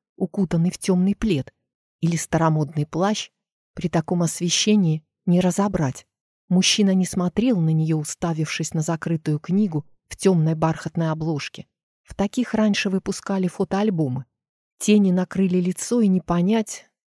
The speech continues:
молод он или стар. На столике в старинном ручном фонаре дрожала свеча. Странно, что полиция не прогнала его отсюда. Хотя на бомжа не похож.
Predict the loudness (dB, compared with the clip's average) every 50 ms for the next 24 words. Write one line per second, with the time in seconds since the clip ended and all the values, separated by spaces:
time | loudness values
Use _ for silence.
0 | _ _ _ -4 0 4 4 4 4 2 0 -2 0 -2 -2 0 -2 -4 -8 _
1 | _ _ _ _ _ _ -2 -2 0 0 -2 -6 -8 -6 _ -4 -4 -4 -6 -8
2 | _ _ _ _ _ _ _ _ _ -2 0 0 0 -2 -4 -2 -2 0 0 -2
3 | -4 -6 -10 -10 -4 -2 -2 0 2 2 2 2 2 0 0 -2 -2 -4 -2 0
4 | 0 0 0 -2 -2 -2 0 0 0 -2 -2 -6 -6 _ _ _ _ _ _ _
5 | _ _ -4 -2 0 0 0 -2 -2 -2 -2 -4 -6 -6 -4 -6 -4 -2 -2 -4
6 | -4 -6 -8 -10 _ _ _ _ _ _ _ -16 -16 -4 -2 0 2 2 2 0
7 | -2 -4 -4 -6 -4 0 0 0 2 2 0 -2 -2 -2 0 0 0 0 0 -2
8 | 0 2 2 2 2 2 0 0 0 0 -2 -4 -6 -6 -8 -10 -10 -8 -8 -8
9 | -10 -12 _ _ _ _ _ _ -18 -6 -6 -6 -6 -2 0 2 2 4 2 2
10 | 2 2 2 2 2 2 2 2 2 2 2 2 0 -2 -2 -4 -8 -10 -10 -8
11 | -10 -14 -18